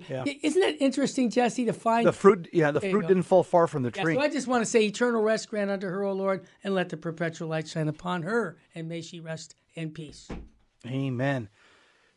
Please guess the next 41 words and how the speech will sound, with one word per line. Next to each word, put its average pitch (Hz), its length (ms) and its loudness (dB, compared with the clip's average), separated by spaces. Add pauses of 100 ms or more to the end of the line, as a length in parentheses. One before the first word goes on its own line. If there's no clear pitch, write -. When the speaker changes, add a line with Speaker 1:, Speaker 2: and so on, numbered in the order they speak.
Speaker 1:
Terry, 226 260 8
you 214 60 4
got, 226 320 6
uh, 185 220 8 (440)
uh, 156 180 -2
Democrat 196 520 6
experts 165 520 6
that 165 120 6
are 147 100 6
saying 180 380 4
that, 151 320 4
uh, 143 120 8
Dean 170 300 4
Phillips 160 680 6
from 139 180 -2
Minnesota 165 640 6 (760)
he's 147 240 2
a 143 140 8
strategist. 160 640 4
He 170 60 2
says 185 260 6
that, 165 280 4
uh, 135 200 6 (200)
Biden 190 560 6
cannot 147 640 2
beat 170 240 2
Trump 160 420 2 (140)
this 127 180 -8
next 143 200 -2
time 139 240 0
around. 123 400 -2
Speaker 2:
Yeah. 170 160 0 (400)
A-, - 160 -2 (100)
and, 233 240 -2
and 247 180 0
Jesse, 262 280 0
can 269 160 -2
I 311 80 4
jump 233 260 2
in? 220 140 2
I 208 100 4